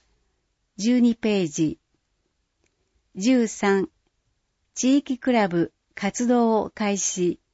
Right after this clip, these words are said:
十二ページ。十四、相談の案内。十三ページ。十五、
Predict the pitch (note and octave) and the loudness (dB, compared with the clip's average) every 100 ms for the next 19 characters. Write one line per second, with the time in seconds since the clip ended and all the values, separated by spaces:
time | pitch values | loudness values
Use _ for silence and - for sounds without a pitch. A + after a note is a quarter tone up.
0 | _ _ _ _ _ - F#3+ B3 B3+ B3 | _ _ _ _ _ -12 -2 0 2 0
1 | - A3 G3 D3+ E3 D3+ - _ _ _ | 0 -2 -2 -4 -4 -6 -8 _ _ _
2 | _ _ _ _ _ _ _ - - _ | _ _ _ _ _ _ _ -20 -20 _
3 | - F3+ B3 C4 B3 A#3 E3+ - _ _ | -12 -2 2 4 4 4 2 -4 _ _
4 | _ _ _ _ _ - A#3 C4 C4 B3+ | _ _ _ _ _ -2 0 2 4 4
5 | A#3+ A#3 A3 A3+ A3 G#3 F3 - _ _ | 4 2 2 2 2 0 -2 -6 _ _
6 | _ _ _ - F3+ A#3 B3 C4 A#3 A3 | _ _ _ -14 -2 0 0 0 0 0
7 | G#3+ G3+ E3 D#3+ D3+ - _ _ _ _ | -2 -2 -2 -2 -4 -6 _ _ _ _
8 | _ _ _ _ _ _ _ _ _ - | _ _ _ _ _ _ _ _ _ -10
9 | F#3+ B3+ A#3+ F#3 F#3 F#3+ - | -2 2 2 0 0 0 -2